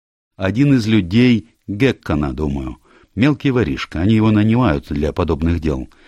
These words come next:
Не слишком умный, но, говорят, работает тщательно". "И он принял приговор с покорностью ягнёнка?" На другом конце провода полковник Пайковый при этих словах усмехнулся.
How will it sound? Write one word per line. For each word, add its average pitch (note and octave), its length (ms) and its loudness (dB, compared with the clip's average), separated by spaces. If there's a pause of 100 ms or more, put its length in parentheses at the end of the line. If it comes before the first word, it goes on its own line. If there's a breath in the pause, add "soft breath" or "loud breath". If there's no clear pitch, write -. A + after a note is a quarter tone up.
(220 soft breath)
Не A2 100 0
слишком - 480 0
умный, E3 280 4
но, G2+ 120 2
говорят, C3 480 2
работает A2 680 -2
тщательно". - 680 -4 (600)
"И E2+ 100 -6
он F2 220 0
принял F#2 420 0
приговор D2+ 680 -4 (220 loud breath)
с - 100 -18
покорностью D#2+ 680 -4
ягнёнка?" F2+ 640 0 (540)
На C#2 160 -12
другом C#2+ 380 -4
конце C#2+ 420 -6
провода F2+ 640 -2 (340 loud breath)
полковник F#2+ 680 -2
Пайковый B2+ 580 0
при - 220 -2
этих F#2+ 200 -8
словах D2 600 -6 (180)
усмехнулся. C#2 800 -6